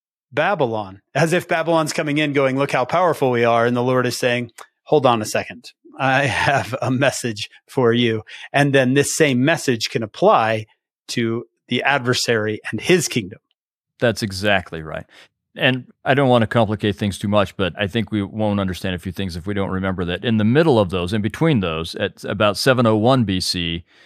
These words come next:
Speaker 2: Judah is nearly destroyed by Assyria as well. And so some of the prophecies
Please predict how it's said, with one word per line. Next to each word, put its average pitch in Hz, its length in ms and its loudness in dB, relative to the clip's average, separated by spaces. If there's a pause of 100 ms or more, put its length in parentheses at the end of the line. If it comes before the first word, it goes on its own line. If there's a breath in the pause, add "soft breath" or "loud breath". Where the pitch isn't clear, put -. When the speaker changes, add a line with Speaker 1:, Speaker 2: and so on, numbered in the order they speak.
(320 soft breath)
Speaker 2:
Judah 117 400 4
is 98 200 -2
nearly 92 400 -4
destroyed 87 580 -6
by 85 320 -2
Assyria 87 560 -6
as 85 220 -8
well. 87 420 -4 (320 soft breath)
And 95 220 -2
so 95 160 -2
some 139 360 2
of 107 140 2
the 101 80 -4
prophecies 95 800 -2